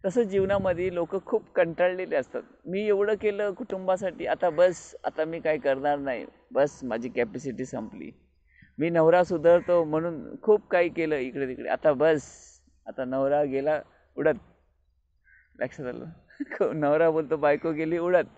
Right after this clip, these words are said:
"आता बस झालं, हिच्या नादी लागून माझं जीवन मा-," लक्षात, म्हणजे ते बसमध्ये असतात. मुलं पण बोलतात, "आता अभ्यास बस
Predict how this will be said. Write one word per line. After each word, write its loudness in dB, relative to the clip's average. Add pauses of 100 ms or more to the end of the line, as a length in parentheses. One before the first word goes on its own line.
(240)
"आता 0
बस 6
झालं, 0
हिच्या 0 (120)
नादी -4
लागून 0
माझं -4
जीवन -8
मा-," -12 (400)
लक्षात, -2
म्हणजे -4
ते 2 (100)
बसमध्ये 2
असतात. -4 (920)
मुलं 0
पण -2
बोलतात, 2
"आता 4
अभ्यास 2
बस 0